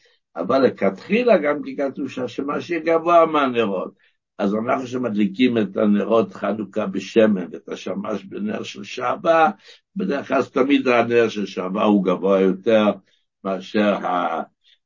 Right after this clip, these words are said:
ה-, ה-, הגביעים האלה עם השמן. <clears throat> לכתחילה המנורה תהיה גבוהה משלושה טפחים מהרצפה ונמוכה מעשרה.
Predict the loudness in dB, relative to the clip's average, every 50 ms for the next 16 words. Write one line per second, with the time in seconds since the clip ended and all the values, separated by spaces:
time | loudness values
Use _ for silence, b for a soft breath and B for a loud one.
0 | _ -8 -6 -4 -2 -2 -2 -2 -4 -4 -6 -8 -8 -8 -10 -10 -12 -16 -14 -10
1 | -8 -8 -8 -6 -8 -8 -8 -10 -10 -12 -14 -14 -16 -20 _ _ _ _ _ _
2 | _ _ _ _ _ _ _ _ -12 -10 -8 -8 -8 -8 -6 -6 -6 -8 -8 -10
3 | -12 -6 -2 0 2 2 2 0 0 0 0 0 0 0 0 -4 -4 -6 -8 -10
4 | _ _ _ _ -12 -10 -10 -10 -10 -12 -12 -10 -10 -10 -10 -10 -12 -14 -14 -14
5 | -14 -14 -14 -18 -20 _ _ _ _ -8 -6 -2 -2 -4 -4 -6 -10 _ _ _
6 | _ _ _ _ _ _ _ _ _ _ _ _ _ _ _ _ _ _ _ _
7 | _ _ _ _ _ _ _ -12 -10 -6 -2 -2 -2 0 0 2 2 4 2 2
8 | 4 2 2 4 4 2 0 2 0 0 0 0 -4 -4 0 2 2 2 2 0
9 | -4 -4 -4 -6 -6 -6 -6 -6 -6 -2 0 -2 -2 -2 -2 -6 -8 -6 -4 -4
10 | -2 0 0 0 0 0 -2 -6 -8 -12 -14 -6 -2 2 4 4 4 4 2 -2
11 | -4 _ _ _ _ _ _ _ _ _ -6 -4 -4 -4 -2 0 0 0 0 0
12 | -2 -2 -2 -2 -2 0 -2 -2 -2 -4 -2 -2 -2 -2 -2 -6 -8 -10